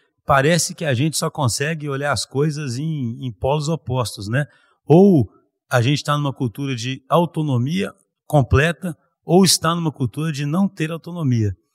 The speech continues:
Eu sempre brinco, né, com quem pergunta isso, que ninguém tem autonomia irrestrita em nenhuma dimensão da sua vida,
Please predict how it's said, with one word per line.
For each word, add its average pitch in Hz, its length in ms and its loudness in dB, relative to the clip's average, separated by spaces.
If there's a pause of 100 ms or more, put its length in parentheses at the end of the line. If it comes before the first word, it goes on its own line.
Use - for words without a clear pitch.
(240)
Eu 185 100 2
sempre 208 340 -2
brinco, 151 400 2
né, 160 160 0
com 131 160 -6
quem 135 200 -6
pergunta 123 500 -4
isso, 160 320 -6 (320)
que 185 100 2
ninguém 208 480 2
tem 170 200 2
autonomia 127 540 0
irrestrita 107 640 -8 (340)
em 135 120 4
nenhuma 202 240 6
dimensão 147 500 0
da 131 120 -4
sua 123 200 -6
vida, 98 340 -10